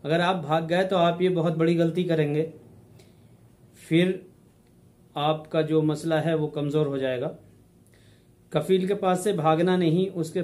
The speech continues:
साथ ही रहते हुए, काम करते हुए ही अपनी बात जो है वो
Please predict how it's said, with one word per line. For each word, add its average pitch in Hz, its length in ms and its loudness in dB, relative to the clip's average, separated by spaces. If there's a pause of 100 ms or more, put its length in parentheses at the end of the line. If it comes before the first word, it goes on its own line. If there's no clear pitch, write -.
(140)
साथ 165 380 -2
ही 196 60 0
रहते 160 300 2
हुए, 156 320 2
काम 160 300 2
करते 170 300 0
हुए 156 220 4
ही 180 240 -4
अपनी 156 340 0 (720)
बात 156 240 0
जो 160 120 2
है 160 220 0
वो 139 160 -2